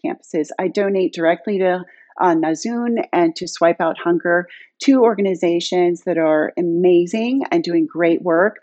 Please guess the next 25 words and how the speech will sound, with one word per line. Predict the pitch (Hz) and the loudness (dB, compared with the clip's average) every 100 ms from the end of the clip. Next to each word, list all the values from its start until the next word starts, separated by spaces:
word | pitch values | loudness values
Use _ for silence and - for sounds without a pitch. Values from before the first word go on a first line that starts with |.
| - - | -20 -2
I | - 214 | 2 4
didn't | 269 226 | 2 -2
want | 240 | -6
to | 226 | -4
get | 220 220 | 0 0
in | 220 208 | -2 -6
their | 208 | -8
way | 208 208 202 | -6 -6 -6
by | 180 | -8
starting | - 202 190 180 | -6 -4 -2 -2
another | 180 190 190 | -4 -4 -6
nonprofit | 190 190 190 180 190 185 190 196 | -4 -4 -4 -4 -2 -2 -2 -4
of | 185 | -4
my | 185 180 180 | -4 -4 -4
own, | 196 202 214 - - _ | -4 -6 -10 -16 -20 _
so | 208 175 | -2 0
I | - 196 208 | 2 2 0
am | 208 196 185 180 | -4 -8 -10 -12
really | 202 196 190 175 | -10 -8 -4 -4
at | 190 - | -6 -8
their | 185 | -10
service | - 190 170 180 180 | -8 -8 -4 -4 -6
to | - 190 | -10 -14
support | - - - 175 - | -14 -12 -6 -6 -4
them, | 165 160 160 | -2 -2 -4